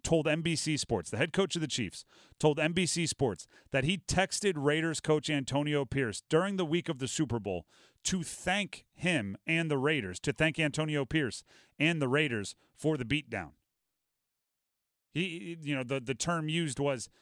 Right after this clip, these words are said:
they, they kind of beat the complacency out of the Chiefs. Could the winner and the loser of the Duke U N C game be kind of switched by long-term, uh,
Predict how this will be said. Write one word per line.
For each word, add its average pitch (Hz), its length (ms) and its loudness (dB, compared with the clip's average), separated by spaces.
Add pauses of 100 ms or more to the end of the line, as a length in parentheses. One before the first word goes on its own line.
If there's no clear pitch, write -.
(300)
they, 143 140 2
they 143 220 0
kind 151 260 0
of 113 160 -2
beat 180 240 -2
the - 80 -2
complacency 139 920 -2
out 131 200 4
of 123 100 -2
the 117 80 -2
Chiefs. - 500 -4 (2500)
Could 180 240 4
the 175 80 2
winner 202 420 0
and 180 240 -2
the 160 40 2
loser 180 420 2
of 160 160 -6
the 135 80 0
Duke 151 300 -4
U 170 120 -2
N 156 140 -2
C 165 180 -4
game 196 280 -2
be 139 200 -4
kind 160 300 -6
of 120 80 -4
switched - 500 -4
by 131 140 0
long-term, 147 540 -4
uh, - 200 -14